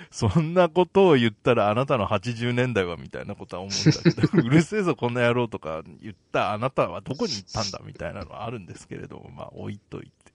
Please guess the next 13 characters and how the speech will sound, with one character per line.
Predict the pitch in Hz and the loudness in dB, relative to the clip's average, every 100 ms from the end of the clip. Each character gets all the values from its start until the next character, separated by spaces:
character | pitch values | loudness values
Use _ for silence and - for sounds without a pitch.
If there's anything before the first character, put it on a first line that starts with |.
| - - - - - - - _ - | -20 -20 -20 -20 -20 -20 -20 _ 2
な | 139 | 2
ん | 139 | 4
か | 113 | 0
ね、 | 104 | 0
そ | 98 131 | 0 0
こ | 190 | 0
に、 | 233 220 208 - _ _ _ _ 131 - | -2 -6 -10 -16 _ _ _ _ -20 -6
今 | 175 240 247 | 2 2 2
週、 | - _ _ | -8 _ _
今 | - 196 220 | -2 -2 0
週 | 233 | -4
か | 220 214 | -4 -6
な？ | 226 | -8